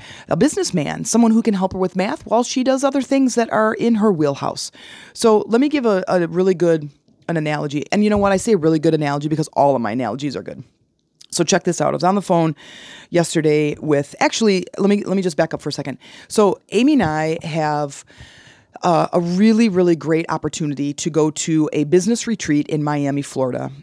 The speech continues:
And we're extremely excited about going. Not only is it, like, a little mini vacation, but funny enough, about last year, I was telling her I wanted to take her to Miami. I've never been there. Um,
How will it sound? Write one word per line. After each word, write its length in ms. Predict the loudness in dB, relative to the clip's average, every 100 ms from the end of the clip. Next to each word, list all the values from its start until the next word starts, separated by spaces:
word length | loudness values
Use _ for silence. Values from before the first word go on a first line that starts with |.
| -4
And 160 | 0 2
we're 180 | 2
extremely 800 | 0 -6 -6 0 6 6 6 0 -4
excited 560 | -10 -4 -4 -4 -8 -6
about 320 | -4 -4 -4
going. 340 | -4 -2 -2 0
Not 240 | 2 4
only 240 | 4 2 0
is 160 | 0
it, 120 | -2 0
like, 240 | -2 -2
a 100 | -2
little 240 | 2 2 2
mini 240 | 0 0
vacation, 720 | 0 -2 -4 -4 -4 -6 -6
but 160 | -6 -6
funny 260 | 0 0 2
enough, 340 | 0 -2 -6 -20 -20 -8
about 240 | 0 0 2
last 360 | 0 -2 -4
year, 200 | 0 2
I 20 |
was 120 | 0 -2
telling 260 | -4 -4
her 160 | -2 -2
I 20 |
wanted 300 | 0 -2 -4
to 40 |
take 200 | -4 -6
her 80 | -6
to 100 | -6
Miami. 420 | -4 -2 -4 -6 -2
I've 200 | 0 2
never 220 | 2 4
been 240 | 4 2
there. 260 | 0 -2 -4 -10 -20 -20 -6
Um, 280 | 0 0 0